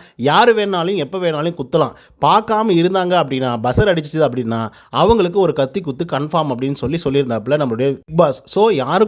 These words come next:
குத்தாம நீங்க பார்த்துக்கிறது தான் உங்களுடைய டாஸ்கே அப்படிங்கிற மாதிரி வந்து சொல்லியிருந்தாங்க. அது மட்டும் இல்லாம மூணு கத்தி குத்து வாங்கிட்டா அவங்க வந்து அந்த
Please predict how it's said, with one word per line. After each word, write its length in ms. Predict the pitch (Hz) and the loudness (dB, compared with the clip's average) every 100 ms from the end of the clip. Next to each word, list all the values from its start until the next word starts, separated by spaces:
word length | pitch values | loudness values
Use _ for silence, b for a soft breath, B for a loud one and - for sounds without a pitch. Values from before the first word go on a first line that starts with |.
| 208 | -2
குத்தாம 460 | - - 202 247 220 | -6 -2 0 0 0
நீங்க 140 | 170 147 | 0 0
பார்த்துக்கிறது 400 | 170 175 165 170 | -2 -2 -4 -2
தான் 100 | 285 | 0
உங்களுடைய 240 | 190 151 - | 2 2 2
டாஸ்கே 340 | 151 156 - 147 | 0 -2 -2 -2
அப்படிங்கிற 260 | 139 135 127 | 0 -2 0
மாதிரி 140 | 143 131 | 0 -2
வந்து 140 | 139 120 | -6 -4
சொல்லியிருந்தாங்க. 400 | 131 117 98 90 143 | -4 -4 -8 -6 -2
அது 80 | 180 | 0
மட்டும் 240 | 190 220 190 | 2 2 2
இல்லாம 300 | 208 180 208 170 | 0 0 0 2
மூணு 140 | 196 196 170 | 2 2 -2
கத்தி 160 | 220 202 | -4 -6
குத்து 200 | 175 147 | -4 -4
வாங்கிட்டா 340 | 156 175 143 185 156 | -2 -2 -2 -2 -2
அவங்க 180 | 160 160 | -2 -2
வந்து 160 | 170 220 | -2 -2
அந்த 120 | 196 | 0